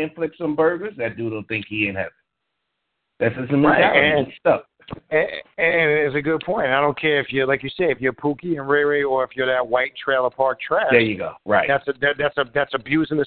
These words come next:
Speaker 2: system. 'Cause let's not act like it's just melanated folks that's
Speaker 1: True.
Speaker 2: collecting welfare.
Speaker 1: Oh, true.
Speaker 2: You got a,
Speaker 1: That's true.
Speaker 2: <laughs> you know, you know this. You got a
Speaker 1: That's
Speaker 2: lot
Speaker 1: true.
Speaker 2: of poor white trash that's, that's manipulating the system too.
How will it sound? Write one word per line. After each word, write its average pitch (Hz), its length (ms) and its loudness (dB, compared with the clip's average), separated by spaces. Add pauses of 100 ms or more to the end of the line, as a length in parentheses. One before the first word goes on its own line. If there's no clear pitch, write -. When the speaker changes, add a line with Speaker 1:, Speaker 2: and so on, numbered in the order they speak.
Speaker 2:
system. 175 240 -4
'Cause 123 160 -4
let's 139 200 0
not 170 220 2
act 156 140 -2
like 147 180 -2
it's 131 200 -6
just 147 220 -2
melanated 139 500 -2 (100)
folks 120 280 0 (640)
that's 143 160 2 (120)
Speaker 1:
True. 165 120 8 (100)
Speaker 2:
collecting 113 160 -6
welfare. 123 500 0
Speaker 1:
Oh, 87 40 -10
true. 87 160 -16
Speaker 2:
You 135 120 -12
got 151 220 0
a, - 20 -4
Speaker 1:
That's 131 120 -6 (200)
true. 175 100 -2
Speaker 2:
<laughs> - 20 -2
you 170 80 4
know, 143 160 4
you 165 220 -2
know 151 220 2
this. 139 200 -2 (560)
You 175 80 -10
got 165 100 0
a 143 100 0
Speaker 1:
That's 139 40 2
Speaker 2:
lot 143 100 4
Speaker 1:
true. 127 80 2
Speaker 2:
of - 60 -8
poor 143 260 0
white 131 300 0
trash 131 360 0 (120)
that's, 123 200 2 (160)
that's 127 180 2 (180)
manipulating 127 600 -2
the 120 100 -4 (100)
system 127 420 -2
too. 202 180 0